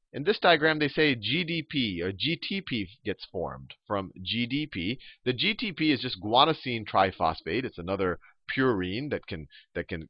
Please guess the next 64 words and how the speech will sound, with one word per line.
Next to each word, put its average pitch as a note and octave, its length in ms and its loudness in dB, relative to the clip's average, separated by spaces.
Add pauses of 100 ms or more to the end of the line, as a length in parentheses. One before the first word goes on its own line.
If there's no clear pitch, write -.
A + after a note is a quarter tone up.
be G2+ 120 -2
a G2+ 40 0
source A2+ 320 -2
of F2 80 -10
energy, F2 240 -4
but C3 140 -2
then D3 140 -2
that E3+ 200 8
later D3+ 300 4
can B2+ 160 -6
be B2 80 -2
used A#2+ 340 -2
to - 60 -12
form G#2+ 320 0
an G#2+ 120 -4
A A2 120 -2
T A2 260 -6
P. D2+ 240 -4
So F#2+ 300 -2 (300)
this C3 160 -6
is A2 80 -6
just A2 120 -8
the A2 80 -4
way G2+ 120 2
they G#2 140 2
happen G2+ 260 -2
to F2 60 -6
draw D#2 260 0
it, G#2 100 -4
but F#2 100 -8
this A#2+ 160 -6
is G2 120 -10
the G2 140 -6
actual F#2+ 400 -4
A F#2 100 -4
T F2+ 180 -12 (100)
P F2 220 -6
that G#2 120 -8
I E2 120 -2
drew E2+ 220 -8
in E2 80 -10
the D#2 40 -12
diagram D2+ 540 -10
on C#2 160 -12
the - 120 -20
top. D#2+ 300 -4 (320)
And F3 80 -2
then F#3 80 2
they G3 60 4
have F#3 140 6
this E3 160 0 (120)
Q A3 160 0
group, A2 300 -4
and A2 100 0
I A2 60 2
won't G#2+ 220 -2
go F#2 180 -2
into F2+ 300 -4
it, A2 120 0
and F#2+ 160 -6
then G2+ 140 -6 (120)
it G3+ 200 6 (420)
gets A#2 440 2
reduced G#2 640 -4